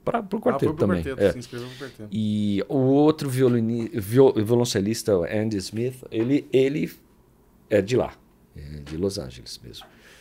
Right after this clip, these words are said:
Speaker 1: Então, ah, isso pra dizer também que eu, depois de fazer o mestrado, ah, no New England, fiz mais esse curso de um ano,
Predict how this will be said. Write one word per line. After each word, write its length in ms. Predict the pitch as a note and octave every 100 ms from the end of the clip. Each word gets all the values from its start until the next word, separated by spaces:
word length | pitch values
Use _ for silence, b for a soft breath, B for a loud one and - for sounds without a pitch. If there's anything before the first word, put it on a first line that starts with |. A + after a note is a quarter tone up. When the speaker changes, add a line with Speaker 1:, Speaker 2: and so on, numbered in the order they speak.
| B B B B _
Speaker 1:
Então, 720 | - B2 B2 C#3+ D3+ D#3+ D#3 D3+ - _ _ -
ah, 680 | A2 A2 A2 G#2 G2+ G2+ F#2+ - _ _ _ _ -
isso 140 | B2 -
pra 100 | A2+
dizer 180 | G2+ A2+
também 300 | G2+ A2 B2
que 140 | B2+
eu, 160 | B2 B2
depois 460 | A#2+ G#2 - F#2+
de 140 | F2+ F#2
fazer 260 | F#2+ F2+
o 60 | F2
mestrado, 640 | F2 D#2+ - E2 D#2 D#2 D2 _
ah, 100 | - E2 E2+ -
no 200 | F#2 F2
New 200 | F2 F2
England, 300 | F2+ G#2 C3 B2+
fiz 200 | A2 F2
mais 160 | F2
esse 180 | F2 -
curso 320 | - D#2+ -
de 140 | D#2 E2+
um 380 | E2+ E2 E2 D#2+
ano, 300 | F#2 A#2